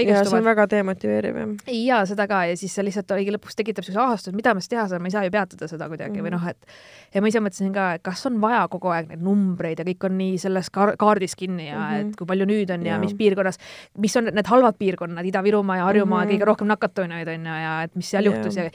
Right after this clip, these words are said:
Speaker 1: just.
Speaker 2: kuidagi nuhivad ja noh, hästi, inimesed on hästi stressis sellest nagu,
Speaker 1: Jaa,
Speaker 2: et
Speaker 1: on, on.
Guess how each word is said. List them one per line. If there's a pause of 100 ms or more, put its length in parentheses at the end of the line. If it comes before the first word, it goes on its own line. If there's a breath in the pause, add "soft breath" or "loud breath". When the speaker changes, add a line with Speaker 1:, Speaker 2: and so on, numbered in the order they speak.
(220 loud breath)
Speaker 1:
just.
Speaker 2:
kuidagi
nuhivad
ja (120)
noh, (320)
hästi,
inimesed
on
hästi
stressis
sellest
nagu,
Speaker 1:
Jaa,
Speaker 2:
et
Speaker 1:
on,
on.